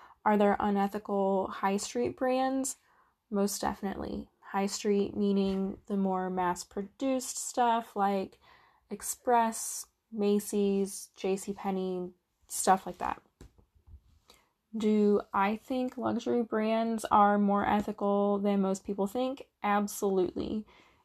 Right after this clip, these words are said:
And if you're wanting to buy luxury fashion, I would just say to do your research to see what brands align with your beliefs.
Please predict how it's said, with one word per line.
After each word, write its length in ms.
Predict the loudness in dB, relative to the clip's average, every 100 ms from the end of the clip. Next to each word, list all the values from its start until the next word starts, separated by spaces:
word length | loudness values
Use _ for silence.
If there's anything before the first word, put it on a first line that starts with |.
| -6
And 440 | 0 2 2 0 -2
if 240 | -4 -2
you're 120 | -2
wanting 320 | 0 2 2
to 80 | 0
buy 240 | 2 4 4
luxury 440 | 2 0 -2 -2
fashion, 680 | -2 -4 -4 -4 -2 0 -2
I 420 | 0 2 2 2
would 400 | 0 0 0 -2
just 320 | -4 -6 -4
say 260 | -4 -2 -2
to 140 | -6
do 140 | -2 0
your 220 | 2 2
research 580 | 0 -2 0 -2 -2 -4
to 140 | -6
see 260 | -4 2 4
what 200 | 4 2
brands 320 | -2 -2 -2
align 340 | 0 2 2
with 140 | 0 -2
your 120 | -2
beliefs. 680 | -2 -2 -2 -4 -6 -10